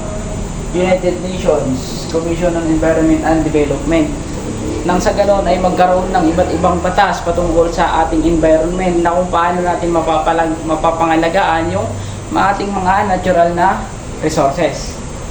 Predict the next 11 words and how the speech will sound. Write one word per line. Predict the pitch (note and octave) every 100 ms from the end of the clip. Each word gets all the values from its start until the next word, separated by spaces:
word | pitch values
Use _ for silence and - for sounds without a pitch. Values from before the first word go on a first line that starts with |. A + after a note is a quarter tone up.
| - -
So, | F#3 F3+ F3+
magbigay | F3+ F#3+ G3+ G3+
nga | G3+
kayo | F#3+ G3
ng | G3+ G3
halimbawa | F3+ F3 D#3+ E3 G3+
kung | A#3 -
paano | E3 E3+ E3+
natin | E3 D#3+
ito | E3 D#3+ D#3+
mapapahalagaan. | D#3 D3 D3 C#3 D3 C#3+ C#3 C3+ D3 F3